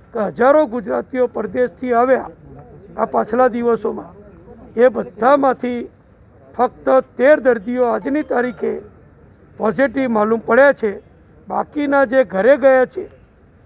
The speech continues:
પરદેશથી આવેલા, એમને પણ અમે ફોલોઅપ કરીએ છીએ. એમના ઘરે જઈને એમની તબિયત કશું નથી, છતાં પણ ચેક કરતા રહીએ છીએ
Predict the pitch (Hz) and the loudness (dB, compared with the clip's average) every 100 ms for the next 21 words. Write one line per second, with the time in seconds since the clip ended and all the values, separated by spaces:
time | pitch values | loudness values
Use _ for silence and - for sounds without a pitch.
0 | _ 220 220 285 - 277 247 233 208 - | _ -8 0 0 0 0 2 2 -2 -12
1 | _ _ _ _ - 196 233 285 285 269 | _ _ _ _ -12 -8 -4 -4 2 2
2 | 254 262 262 202 247 254 - 240 254 254 | 2 0 -2 -2 0 -2 -2 -2 0 0
3 | 247 247 285 _ _ _ _ 196 220 240 | 0 -2 -4 _ _ _ _ -6 -2 -2
4 | 175 208 240 233 240 233 240 - 190 240 | 0 0 2 2 0 -2 -4 -6 -2 0
5 | 240 - _ - _ - - 277 269 254 | 0 -4 _ -20 _ -12 -6 -2 -2 -2
6 | 262 - 208 254 254 254 247 - - - | -4 -6 -4 -2 0 0 0 -4 -16 -20
7 | - - 226 233 262 226 262 247 247 247 | -20 -4 -2 -2 -4 -2 0 0 2 -2
8 | - 240 | 0 -2